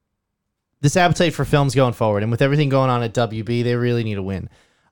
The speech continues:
Um, I saw the twentieth anniversary special. There's clearly still a passion for this material, you know? Um, and I, I mean,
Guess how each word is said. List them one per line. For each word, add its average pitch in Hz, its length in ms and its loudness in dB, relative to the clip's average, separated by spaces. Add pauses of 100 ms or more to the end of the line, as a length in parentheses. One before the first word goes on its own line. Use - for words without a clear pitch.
Um, 120 600 0 (480)
I 139 120 0
saw 196 180 2
the 175 100 2
twentieth 156 360 2
anniversary 123 520 0
special. 131 580 -2 (880)
There's 180 280 4
clearly 160 440 4
still 143 260 2
a 120 60 2
passion 127 720 0 (320)
for 143 180 0
this 139 440 0
material, 139 760 0 (280)
you 117 120 -2
know? 117 320 0 (680)
Um, 113 600 0 (1600)
and 127 360 0
I, 123 220 0 (280)
I - 140 -14
mean, 107 380 -4